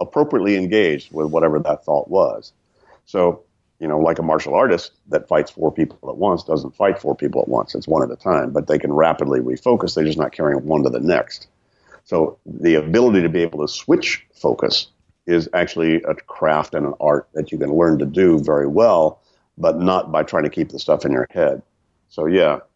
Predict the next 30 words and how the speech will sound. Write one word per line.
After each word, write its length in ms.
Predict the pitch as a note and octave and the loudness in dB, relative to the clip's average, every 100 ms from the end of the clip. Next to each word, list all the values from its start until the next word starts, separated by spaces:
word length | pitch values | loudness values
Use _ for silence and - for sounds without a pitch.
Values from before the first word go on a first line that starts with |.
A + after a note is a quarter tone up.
| - | -6
you 80 | |
know, 120 | D#2 D#2 | -4 -2
all 260 | - F#2 | 2 2
those 160 | D#2+ D2+ | 2 -2
studies 360 | - D#2 D#2 | -2 0 0
that 100 | D2+ | -4
say, 260 | D2+ D#2+ D#2 | -4 0 0
you 100 | E2+ | 0
know, 100 | E2+ | -4
basically 360 | C#2+ D#2 D2+ D#2 | 0 0 0 -2
you 60 | |
get 160 | D2 D#2 | 0 0
interrupted 540 | C#2+ D2 E2 - D#2 | 0 2 0 0 -8
to 80 | C#2+ | -6
get 180 | D2+ D#2+ | -4 -2
back 220 | D2+ D2+ | -2 -2
into 140 | E2 D2+ | -2 -2
the 120 | C#2+ | -4
flow 320 | - D#2+ D#2 | -4 0 0
of 80 | D2 | 0
your 80 | D2 | -4
thinking 400 | - D#2+ D#2+ D2+ | -6 -4 0 -2
again. 380 | C#2 D2+ D#2 G#2 _ | 0 0 -2 -4 _
You 80 | F#3 | -2
know, 60 | |
for 160 | B2+ B2 | 0 -2
sure, 260 | - G2+ - | -2 -4 -2
that's 160 | E2+ E2+ | -8 -4
really 200 | E2 D#2+ | -2 -2
true. 260 | G2 D2+ | 0 -4